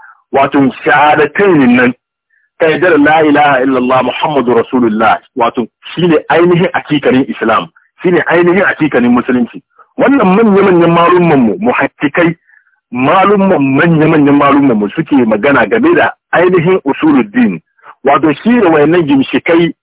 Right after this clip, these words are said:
guda uku nan, shi ne ainihin usuluddin, sunnatan wa shi'a, duk gaba ɗaya sun yarda cewa wannan shi ake nufi da usuluddin. Na'am, wanga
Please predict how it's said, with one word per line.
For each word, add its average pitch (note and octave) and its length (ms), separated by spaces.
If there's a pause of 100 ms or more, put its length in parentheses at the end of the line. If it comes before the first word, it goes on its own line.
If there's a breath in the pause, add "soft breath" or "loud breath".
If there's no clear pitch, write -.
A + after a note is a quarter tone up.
(420)
guda E3+ 380 (160)
uku A#3 300
nan, D#3 260 (580)
shi G#3 120
ne F3+ 120 (160)
ainihin A#3+ 400
usuluddin, B3 560 (320)
sunnatan G3 400
wa B2 120
shi'a, G#2+ 420 (160)
duk C#4+ 180
gaba D3+ 260
ɗaya D3+ 220
sun F3+ 160
yarda C#3 280
cewa G#2 280 (340 soft breath)
wannan D3+ 360
shi G3+ 80
ake G3 240
nufi C#3 200
da A#2 80
usuluddin. G#2 720 (840)
Na'am, C3 300 (280)
wanga F3 440